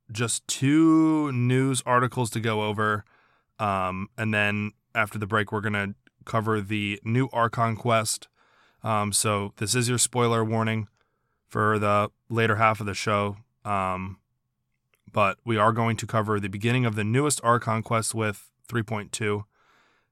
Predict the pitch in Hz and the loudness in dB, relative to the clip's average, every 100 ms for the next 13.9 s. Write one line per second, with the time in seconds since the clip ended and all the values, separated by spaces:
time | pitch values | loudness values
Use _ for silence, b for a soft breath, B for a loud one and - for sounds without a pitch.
0 | _ - 104 104 104 104 101 113 110 113 | _ -4 -2 0 0 0 2 2 2 0
1 | 120 131 120 104 - 117 110 107 107 104 | -4 -2 -2 -2 0 2 2 2 0 -4
2 | _ _ _ _ _ _ _ _ - 123 | _ _ _ _ _ _ _ _ -6 0
3 | 120 139 147 - 123 123 131 117 110 117 | 4 4 2 2 2 2 0 2 2 2
4 | 113 110 107 95 - 117 110 120 113 104 | 4 2 -2 -8 -4 -2 -2 -2 -2 -2
5 | 104 104 98 - _ - 104 101 92 87 | -2 -4 -4 -12 _ -4 -2 -2 -4 -4
6 | 92 95 - _ _ _ _ - - 104 | -8 -14 -18 _ _ _ _ -6 0 2
7 | 101 104 113 113 - 113 107 104 107 107 | 4 4 0 0 -2 0 0 0 0 -2
8 | 104 - 123 117 113 107 104 101 104 120 | -2 -2 0 2 2 0 0 0 2 0
9 | - - - _ _ _ - 101 92 90 | -2 -10 -14 _ _ _ -6 -4 -2 -4
10 | 95 98 _ _ _ _ _ _ _ - | -8 -12 _ _ _ _ _ _ _ -12
11 | 98 - 104 110 101 101 98 - _ _ | -10 -8 -4 -2 0 0 -4 -8 _ _
12 | - 104 95 98 113 104 - 104 101 - | -10 -8 -8 -6 -6 -4 -2 0 0 -2
13 | 101 98 98 - - - 95 98 | -4 -4 -6 -10 -8 -4 -2 -4